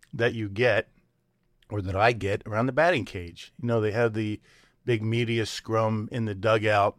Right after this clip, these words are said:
And, you know, and in all honesty, no offense, but I, I don't really spend a whole lot of time down there. And w-, if I have some, if I have a question of Craig Counsell, you know, I'll try and get him, you know, by the batting cage or in the tunnel or something, ask him a, a pointed question.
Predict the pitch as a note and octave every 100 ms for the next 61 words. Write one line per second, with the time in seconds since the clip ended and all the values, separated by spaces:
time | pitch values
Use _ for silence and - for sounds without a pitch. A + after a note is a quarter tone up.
0 | _ A2+ G#2+ - - D#3 C#3+ - _ _
1 | _ C3+ C#3 D3+ C#3+ C3+ - B2+ C3 A2+
2 | C#3 A#2 - D3+ D3 E3 D3 B2+ A2+ G2+
3 | - A#2+ G#2 A#2+ A2+ G#2 - C#3+ D3+ B2
4 | G2 F#2 F#2 F2 E2 - - A#2 A2+ C3
5 | B2 A#2 C#3+ E3 D3 C3+ A2 C#3+ C3+ A#2+
6 | A#2+ D3 D3 A2+ - C#3 B2+ - G2 G2
7 | _ _ _ _ _ _ A2 G#2 - C3+
8 | A#2 - C#3 D3 - G2+ G2+ A2+ B2+ -
9 | A#2+ B2 - A#2 G#2+ G2 A#2 G2 A2+ G#2+
10 | G2 - A2+ F#2+ G2 F#2 G2+ A#2+ A#2+ G2+
11 | A2+ G#2+ G#2+ F#2+ F2+ E2+ - A#2+ A#2 G#2+
12 | F#2+ G#2+ G2 G#2 G#2 G2+ - G2 G2 -
13 | - A2+ G#2 F#2 - G2+ G2 - F2+